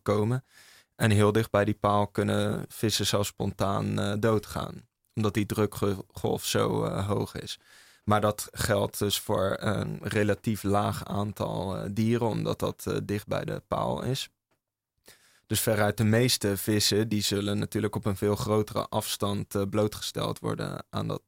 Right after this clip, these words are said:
eh, geluid. En dan heb je te maken met andere type effecten. Dus dan zullen ze waarschijnlijk hun, eh, gedrag veranderen, de activiteiten, of zullen ze misschien, eh,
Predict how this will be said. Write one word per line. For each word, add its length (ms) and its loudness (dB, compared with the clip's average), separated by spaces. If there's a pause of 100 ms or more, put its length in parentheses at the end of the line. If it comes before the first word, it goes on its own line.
eh, 220 -6
geluid. 500 -4 (640)
En 120 2
dan 140 6
heb 140 4
je 100 0
te 100 -2
maken 300 2
met 180 2
andere 360 0
type 260 0
effecten. 680 0
Dus 160 0
dan 160 0
zullen 240 0
ze 100 -2
waarschijnlijk 500 -4
hun, 240 -2 (480)
eh, 260 0
gedrag 440 0
veranderen, 560 0
de 300 -2
activiteiten, 1120 0
of 160 -8
zullen 280 -2
ze 120 -4
misschien, 500 0
eh, 240 0